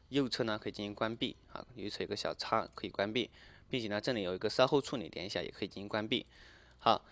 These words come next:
那么这个呢，我们如何来制作呢？同样的，我们可以找到这个V三里面呢有一个这个组件，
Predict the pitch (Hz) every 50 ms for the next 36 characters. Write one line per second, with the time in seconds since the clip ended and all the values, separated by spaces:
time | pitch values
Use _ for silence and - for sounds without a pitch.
0 | - - - - - - 175 175 175 175 - 208 196 170 156 151 151 151 - -
1 | - 117 117 117 120 123 117 120 - 131 127 127 123 120 117 127 - - - -
2 | - 131 143 160 170 143 104 98 107 113 - 123 120 - - 92 90 90 - 113
3 | 104 98 - 107 98 98 101 110 131 139 139 - - 143 135 139 143 139 127 101
4 | 87 95 101 107 107 107 110 - - - 104 104 107 - 120 127 120 - - 95
5 | 90 - 143 156 139 -